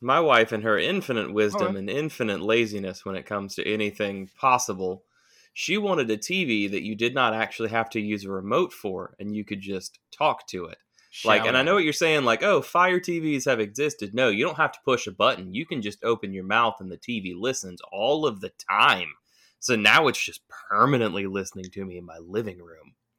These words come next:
Speaker 3: Mm-hmm, mm-hmm, mm-hmm. It's gonna be real easy for your son to find porn whenever he has the ability to speak.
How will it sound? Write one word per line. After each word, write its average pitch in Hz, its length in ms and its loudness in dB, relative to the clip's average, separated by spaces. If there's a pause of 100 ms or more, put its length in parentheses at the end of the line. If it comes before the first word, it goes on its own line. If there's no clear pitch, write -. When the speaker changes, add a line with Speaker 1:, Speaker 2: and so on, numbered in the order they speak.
(120)
Speaker 3:
Mm-hmm, 107 340 -8 (200)
mm-hmm, 110 380 -14
mm-hmm. 110 220 -14
It's - 140 -20
gonna 113 120 -8
be 107 120 -6
real 123 240 -4
easy 123 260 -8
for 107 140 -12
your 107 120 -10
son 113 240 -8
to 107 60 -12
find 95 300 -10
porn 90 400 -8 (640)
whenever 98 300 -8
he 101 120 -8 (120)
has 104 180 -10
the 104 100 -10
ability 101 380 -8
to 80 80 -18
speak. - 500 -16